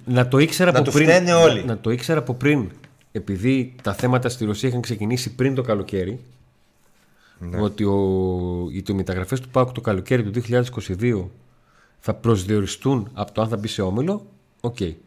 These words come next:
Speaker 1: Αλλά να μας στέκει τον Οκατέβατο και να τρώμε τριάντα δύο μέρες, οι οποίες ήταν, ε, τριάντα δύο χρόνια, και να τελειώνει η μεταγραφική περίοδος με την αστιότητα,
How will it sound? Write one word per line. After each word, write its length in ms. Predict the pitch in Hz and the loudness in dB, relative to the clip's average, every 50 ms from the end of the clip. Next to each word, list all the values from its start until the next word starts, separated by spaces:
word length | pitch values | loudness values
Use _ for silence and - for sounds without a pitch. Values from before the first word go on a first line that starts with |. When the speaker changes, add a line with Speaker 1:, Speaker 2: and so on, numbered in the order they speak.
| _ _ _ _ _ | _ _ _ _ _
Speaker 1:
Αλλά 180 | - 98 104 107 | -4 -2 -2 0
να 80 | 107 104 | 0 -2
μας 80 | 98 | -2
στέκει 200 | - 139 135 156 | -2 -2 -2 0
τον 100 | 151 151 | 0 0
Οκατέβατο 420 | 139 120 120 - 147 139 127 117 107 | 0 0 0 0 0 0 0 -2 -2
και 120 | 113 214 | -2 -2
να 100 | 208 202 | -2 -2
τρώμε 240 | - 131 143 143 127 | -2 -2 -2 0 0
τριάντα 260 | 120 120 110 107 107 | 0 0 0 0 0
δύο 160 | 117 139 135 | 0 0 0
μέρες, 440 | 123 135 135 123 117 110 - - - _ _ _ _ _ - | 2 2 2 2 0 -4 -6 -16 -20 _ _ _ _ _ -4
οι 100 | 104 104 | -4 -4
οποίες 300 | 98 - - 139 123 131 | -2 0 0 0 0 0
ήταν, 260 | 131 139 139 131 131 | 0 2 2 2 4
ε, 500 | 123 117 110 104 98 95 92 90 87 - _ _ _ _ _ _ _ _ - - - - _ _ _ _ _ _ _ _ _ _ _ _ _ _ _ _ _ _ _ _ _ _ _ _ _ _ _ _ _ | 2 2 2 0 0 -2 -4 -6 -8 -12 _ _ _ _ _ _ _ _ -20 -20 -20 -20 _ _ _ _ _ _ _ _ _ _ _ _ _ _ _ _ _ _ _ _ _ _ _ _ _ _ _ _ _
τριάντα 240 | - 113 107 101 98 | -2 0 2 2 2
δύο 120 | 107 123 123 | 2 2 2
χρόνια, 360 | 123 113 107 101 117 147 - - - - _ _ _ _ _ _ _ _ _ _ _ _ _ _ _ _ _ _ _ _ _ _ _ _ _ _ _ _ _ _ _ _ _ _ _ - | 2 0 0 0 -2 -4 -6 -10 -20 -20 _ _ _ _ _ _ _ _ _ _ _ _ _ _ _ _ _ _ _ _ _ _ _ _ _ _ _ _ _ _ _ _ _ _ _ -4
και 140 | - 120 | 2 2
να 120 | 117 110 - | 2 2 2
τελειώνει 340 | - 107 104 101 117 131 135 | 2 2 2 4 4 4 4
η 40 | |
μεταγραφική 500 | 131 127 123 113 110 104 - - - 131 | 4 2 2 2 0 -2 -6 -6 -8 -4
περίοδος 560 | 120 120 110 113 135 131 117 113 98 - - - - - _ _ _ _ | -2 0 2 2 2 2 2 0 -2 -4 -8 -18 -20 -20 _ _ _ _
με 120 | - 104 110 | 0 0 0
την 200 | - - 113 113 | 0 0 0 0
αστιότητα, 880 | 110 - - - 107 107 135 156 131 127 120 - 98 90 85 - - | 0 -2 0 0 4 6 6 4 4 2 0 0 0 0 0 -6 -14